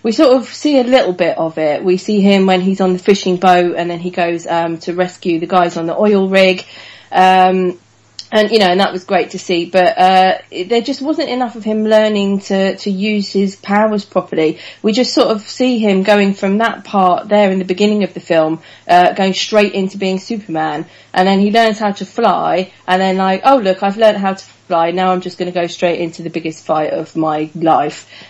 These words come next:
um, without really much training or anything. Uh, and it just sort of felt a little bit, that, that first sort of, uh, section of the film felt a little bit rushed to me. It was like it was a bit of a rush to get him into the cape and get things moving. I would have liked to have seen a little bit more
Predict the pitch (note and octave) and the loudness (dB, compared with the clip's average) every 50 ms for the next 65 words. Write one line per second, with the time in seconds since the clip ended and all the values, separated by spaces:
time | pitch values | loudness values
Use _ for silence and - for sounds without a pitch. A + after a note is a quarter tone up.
0 | _ - - E3+ E3+ F3 F3 F3 F3+ F3+ F3 F3+ - - F3+ F#3+ F#3 F3+ F#3 G3 | _ 0 2 4 4 4 4 4 2 2 0 0 -2 -2 0 0 0 2 4 4
1 | F#3+ F#3 - - F#3+ F#3+ F#3 F3 F3 F3+ F#3+ F#3 F#3 F#3+ - - - G3+ F#3+ F3+ | 4 4 4 2 2 2 2 2 2 0 0 -2 -2 -4 -6 -2 0 0 0 0
2 | E3 D#3+ E3 D#3+ D#3+ D#3+ E3 D#3+ E3 - - E3 D#3+ E3 D#3+ - - - - _ | -2 -4 -4 -4 -4 -4 -6 -6 -6 -6 -4 -4 -4 -4 -6 -12 -18 -20 -14 _
3 | - F3+ F3+ F#3 F#3 F3 - - F#3+ G3 G3 - G3+ G3+ F#3 - A3+ G#3 G#3 - | 0 2 4 4 4 4 4 0 -2 -2 -4 -2 -2 -4 -2 -2 -4 -4 -4 -8
4 | - _ - - G#3+ F3+ F#3+ F#3+ - - - G3+ F#3+ F#3 F#3+ - - - F#3+ F#3+ | -14 _ -8 -4 -4 -4 -4 -6 -4 0 2 2 4 2 2 0 -2 -2 0 0
5 | F#3+ - F#3 F#3 F#3+ F#3+ F#3 - - G3 G#3+ F#3+ - G3 G#3+ - - - - A#3 | 0 0 0 0 2 2 2 2 2 0 -2 -2 0 0 0 0 0 -2 2 4
6 | A3 G#3 G3+ G3+ - - F#3+ A#2 F3+ F#3 - _ _ _ - F#3+ F#3 F3 F3+ F3+ | 4 4 4 2 -2 -8 -8 -8 -8 -10 -12 _ _ _ -4 -2 0 0 2 0
7 | F3+ F3+ F3+ F#3+ F#3+ - - - - - F3 F3 F3 F3+ - G3+ F#3 E3+ E3+ - | 0 0 -2 -4 -2 -2 -4 -4 -4 -6 -8 -8 -10 -6 -4 -4 -4 -4 -6 -8
8 | - - - E3+ F3 - - - F3+ - - F3 G3 F#3 - - - - E3+ D#3 | -8 -6 -4 -4 -6 -6 -6 -6 -8 -8 -6 -6 -8 -8 -8 -12 -10 -8 -6 -4
9 | D#3+ D#3+ E3 F3+ F#3 F3+ F3+ F3 F3 - F#3 F3 F3+ F3+ F3+ F3 - E3+ - F3 | -4 -2 -2 -2 -2 -2 -4 -6 -6 -6 -4 -4 -4 -4 -4 -4 -4 -4 -4 -4
10 | - E3+ F3+ F3 D#3+ - - F#3 F3+ - - E3+ E3+ F3 E3+ - - F3 E3+ - | -4 -4 -4 -4 -4 -6 -6 -6 -6 -4 -4 -4 -4 -4 -6 -6 -6 -6 -2 0
11 | F#3 F3+ E3+ D#3 - - - - - - - - F3 F3 F#3 F3+ - - - F3+ | 2 2 2 0 -4 -10 -20 -20 -20 -8 -4 -4 -2 0 0 -2 -2 -2 -4 -6
12 | F3 E3+ - G3 F#3+ F#3+ F#3 F3+ F#3 E3+ D3+ D3+ D#3+ E3 E3+ F3+ F#3+ F#3 G3+ G3 | -6 -4 -2 0 2 2 2 2 0 -2 -2 -2 -2 -2 -2 -2 0 2 2 2
13 | F#3 F#3 - - F3+ E3+ E3+ - - F3+ F3 E3+ E3+ F3+ E3+ E3 - E3+ D#3 - | 2 2 -2 -4 -4 -4 -4 -4 -4 -4 -2 0 -2 -2 -2 -2 -4 -4 -4 -2
14 | F3 F3 E3+ E3 E3 E3 | -2 0 0 0 -2 -2